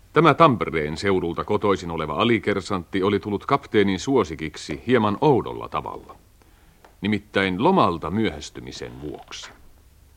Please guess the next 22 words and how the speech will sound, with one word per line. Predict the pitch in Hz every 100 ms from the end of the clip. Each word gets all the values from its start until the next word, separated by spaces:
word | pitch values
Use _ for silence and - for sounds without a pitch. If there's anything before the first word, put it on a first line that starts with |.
| _ - _ _ - -
Siviilissä | - - 139 170 143 - 127
hän | 131
oli | 123 113 104
ollut | 104 107 107 -
auton | 123 90 71 71
apumies, | 80 76 69 69 71 67 - - _ _ _ - _ -
ja | 82 80 64
muuta | 76 82 78 82
hänen | 90 98 98
entisestä | 101 95 101 98
elämästään | 95 98 90 - 92
ei | 95
kiskomallakaan | 117 110 - 67 69 69 78 76
saatu | 80 80 69 -
irti. | 92 58 - - _ _ _ _ _ _ _ _ _ _ _ _ _ - _
Lomalta | 113 147 98 80
hän | 82 92
oli | 85
silloin | - 120 90 85
myöhästynyt | 107 87 - 82 73 -
kokonaisen | - 151 110 104 95 98 98
viikon. | 107 - -